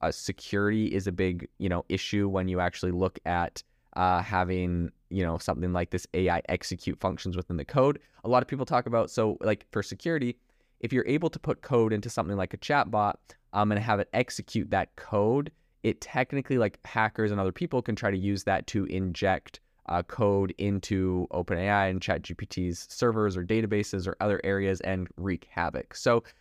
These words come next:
that is one area, um, that is a little tricky that they definitely had to overcome. But overall, the ability to be able to do that is a really powerful tool. And so I think this is something that developers are gonna absolutely love.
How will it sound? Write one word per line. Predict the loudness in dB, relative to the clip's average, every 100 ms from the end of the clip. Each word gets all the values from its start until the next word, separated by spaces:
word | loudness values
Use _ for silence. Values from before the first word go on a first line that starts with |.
| _
that | 2 2
is | 2
one | 0 0
area, | 0 2 2 0 -2
um, | 0 0 0 -2 -4
that | -2 0
is | 0 0 -2 -4
a |
little | -2 -2
tricky | -4 -4 -2 0
that | 0
they |
definitely | -2 -2 -2 -4
had | -2 -2 -4
to | -2
overcome. | -2 -2 -4 0 0 -2 _ _ -4
But | 0
overall, | 2 2 2 4 2
the | 2 -2
ability | -2 0 0 2 0
to | -2
be | 0
able | 0
to | -2
do | 0 2
that | 2 2
is | 0 0 -2
a | -4
really | -2 0 0 0
powerful | -2 0 0 -4 -10 -2
tool. | 2 2 2
And | -2
so | 0
I | 0
think | 0 -2
this | -4
is | -4
something | -2 -2 -2 0
that | -2 -2
developers | 0 2 2 0 0
are | -2
gonna | -2 -4
absolutely | -6 -6 -4 -4 -2 -2 -4 -6 -6
love. | 0 0 0